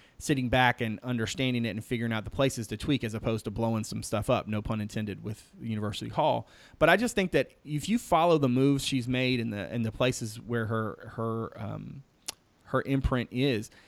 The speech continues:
it's, it's very easy to see just how, how,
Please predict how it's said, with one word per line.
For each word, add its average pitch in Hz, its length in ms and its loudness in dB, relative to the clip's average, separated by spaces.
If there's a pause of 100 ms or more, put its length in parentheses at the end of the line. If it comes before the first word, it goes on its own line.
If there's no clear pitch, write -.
(320)
it's, - 460 -4
it's 143 140 -4
very 175 340 4
easy 160 340 2
to 120 80 2
see 110 580 -2 (320)
just - 380 0 (240)
how, 127 580 2 (800)
how, 123 400 2